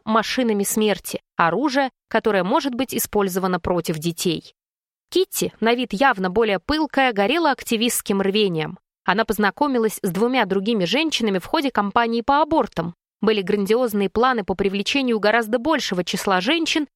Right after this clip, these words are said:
но они развеялись, когда забрезжила перспектива судебного преследования. Осуждение или привлечение по закону тысяча восемьсот шестьдесят первого года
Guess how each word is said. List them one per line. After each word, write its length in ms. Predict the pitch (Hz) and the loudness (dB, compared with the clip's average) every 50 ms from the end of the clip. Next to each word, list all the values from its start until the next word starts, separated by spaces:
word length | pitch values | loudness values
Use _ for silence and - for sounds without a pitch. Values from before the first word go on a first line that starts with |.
| _ _ _ | _ _ _
но 120 | 277 302 311 | 0 0 2
они 160 | 330 359 370 | 2 2 2
развеялись, 640 | 330 247 208 175 185 196 262 330 349 320 302 - - | 2 2 2 0 -2 -2 0 2 2 0 0 -2 -2
когда 300 | - 196 180 185 247 294 | -2 -2 0 0 0 2
забрезжила 640 | 247 214 190 170 185 202 254 277 240 254 247 233 214 | 2 2 0 2 2 0 0 0 0 0 0 0 0
перспектива 600 | - 180 - - - - - - - 302 285 285 | -2 -4 -6 -6 -8 -8 -6 -4 -2 -2 -2 -2
судебного 560 | - - 233 190 190 208 185 190 185 180 185 | -2 -2 -2 0 0 0 0 0 0 0 0
преследования. 840 | 170 - 185 - - - 196 196 180 156 165 160 156 156 160 165 - - _ _ _ _ _ _ _ | 0 -2 -4 -4 -2 -2 0 0 0 -2 -2 -4 -4 -4 -4 -6 -8 -12 _ _ _ _ _ _ _
Осуждение 680 | - 180 - - 196 180 175 185 247 285 277 247 220 | -2 -2 -2 -2 -4 -2 0 0 0 2 2 2 0
или 220 | 202 208 208 196 208 | 0 0 -2 -2 -2
привлечение 680 | 175 - 196 190 202 220 233 - - 269 240 202 180 170 | -2 -2 -2 -2 0 -2 -2 -2 0 0 0 0 0 -2
по 100 | - 180 | -2 0
закону 420 | 175 202 202 - 269 254 202 180 | 0 -2 -2 -2 -2 -2 -2 -2
тысяча 360 | - 240 220 - 185 - - | -2 -2 -2 -2 -4 -4 -4
восемьсот 420 | 175 180 - 220 208 - 233 214 - | -4 -2 -2 -4 -2 -2 -2 -2 -2
шестьдесят 480 | - 196 170 - 190 - 220 208 - | -2 -4 -4 -4 -2 -2 -2 -2 -2
первого 440 | - - 220 196 170 175 165 - 170 | -2 -2 -2 0 0 -2 -2 0 -2
года 360 | 160 170 277 330 294 180 165 | -2 0 0 0 0 0 -2